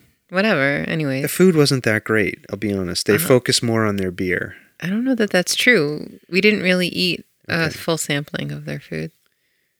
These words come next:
Speaker 2: Okay. I would just, listen, Vanished Valley. If you're listening to this, um, maybe Stomping Jen's right. Maybe your food is usually better. But I just,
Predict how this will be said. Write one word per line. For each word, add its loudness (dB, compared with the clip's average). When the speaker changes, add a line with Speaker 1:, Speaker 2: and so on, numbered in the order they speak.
Speaker 2:
Okay. 0
I 2
would 4
just, -2
listen, 0
Vanished -4
Valley. -4
If -6
you're 2
listening 2
to -2
this, 0
um, -6
maybe 0
Stomping 0
Jen's -2
right. -6
Maybe -4
your -2
food -2
is -4
usually -6
better. -6
But -6
I -2
just, -6